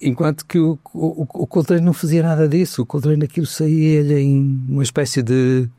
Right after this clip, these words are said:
de, eh, opá, uma espécie de, pá, uma enxurrada de ideias. Aquilo era, era, era um,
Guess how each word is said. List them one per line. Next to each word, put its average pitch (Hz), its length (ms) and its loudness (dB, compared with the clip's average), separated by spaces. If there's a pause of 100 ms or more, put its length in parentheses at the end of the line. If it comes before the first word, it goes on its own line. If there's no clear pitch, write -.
(960)
de, 127 420 2 (400)
eh, 127 720 -4
opá, 151 320 -2
uma 107 380 -8
espécie - 380 -4
de, 110 320 -2 (1800)
pá, 139 180 0
uma 120 300 0
enxurrada 120 840 0
de 117 80 -4
ideias. 113 460 0
Aquilo 131 260 0
era, 135 260 0
era, 135 180 0
era 131 360 2
um, 127 280 2